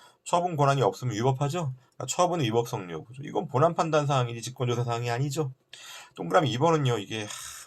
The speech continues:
어떻게 해야 되냐. 법인세법령에 따른 과세관청의 원천 징수 의무자인 회사에 대한 소득금액 변동 통지는 처분성이 있고요. 소득의 귀속자, 직원에 대한 소득금액 변동 통지는 처분성이 없어요. 이거 자세하게 설명하려면 국세기본법 설명해야 되거든요.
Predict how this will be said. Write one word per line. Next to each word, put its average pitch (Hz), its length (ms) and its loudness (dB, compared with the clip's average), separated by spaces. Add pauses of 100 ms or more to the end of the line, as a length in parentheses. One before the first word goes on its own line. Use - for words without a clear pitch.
(140)
어떻게 135 240 -6
해야 139 60 0
되냐. 104 400 -4
법인세법령에 131 720 0
따른 101 360 0
과세관청의 113 880 -2 (440)
원천 131 400 2
징수 123 320 -2
의무자인 90 480 -6
회사에 170 400 4
대한 131 220 4
소득금액 135 480 0
변동 104 320 -4
통지는 107 340 -6
처분성이 117 480 -4
있고요. 135 380 -2 (500)
소득의 156 360 -2
귀속자, 110 480 -8 (280)
직원에 160 420 2
대한 143 180 4
소득금액 131 420 0
변동 104 260 -4
통지는 101 360 -6
처분성이 131 480 -4
없어요. - 520 -12 (440)
이거 131 100 0
자세하게 160 440 -2
설명하려면 160 520 0
국세기본법 127 640 -2
설명해야 123 400 -2
되거든요. 135 640 -6